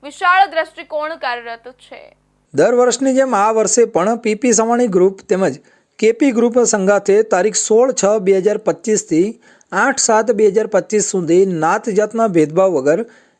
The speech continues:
Speaker 2: હિન્દુ તમામ જ્ઞાતિના ત્રણસો ગંગા સ્વરૂપ બહેનો માટે ચારધામ યાત્રા તેમજ જુલાઈ બે હજાર પચીસમાં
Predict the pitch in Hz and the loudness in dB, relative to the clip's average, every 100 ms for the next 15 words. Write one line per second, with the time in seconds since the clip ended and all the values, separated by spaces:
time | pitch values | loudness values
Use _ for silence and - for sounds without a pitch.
0 | _ 156 180 214 285 285 208 226 240 208 | _ -2 0 2 0 0 0 -2 0 -2
1 | 185 180 202 190 175 202 - 190 202 - | -2 -2 -2 0 0 -2 -2 -2 0 2
2 | 262 208 175 202 202 196 190 202 170 160 | 2 2 0 0 2 0 0 -2 -2 -2
3 | 170 202 160 131 143 214 _ _ _ _ | -2 -2 -4 0 -2 -2 _ _ _ _
4 | - 202 226 262 277 208 175 196 220 226 | -2 0 0 -2 0 -2 0 0 0 0
5 | 208 214 156 170 185 240 226 208 220 208 | -2 -2 -2 0 2 2 0 0 -2 -2
6 | 190 - 202 190 185 147 | -4 -4 -6 -4 -2 -2